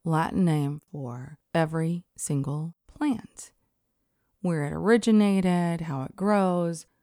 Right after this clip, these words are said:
I mean, the woman was an encyclopedia, and she deserved honor for that.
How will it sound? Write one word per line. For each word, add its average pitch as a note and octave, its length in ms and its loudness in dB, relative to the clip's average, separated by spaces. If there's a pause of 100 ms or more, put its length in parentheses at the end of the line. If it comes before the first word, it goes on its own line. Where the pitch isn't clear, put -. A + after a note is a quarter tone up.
(220)
I G#3+ 160 2
mean, C#3+ 540 -4 (180)
the G3+ 100 2
woman G3 360 6
was D3 180 0
an C#3+ 100 0
encyclopedia, D3 1400 -4 (260)
and F3 260 0
she G3+ 280 -2
deserved F#3+ 680 -2
honor F3 360 0
for - 200 -16
that. - 460 -12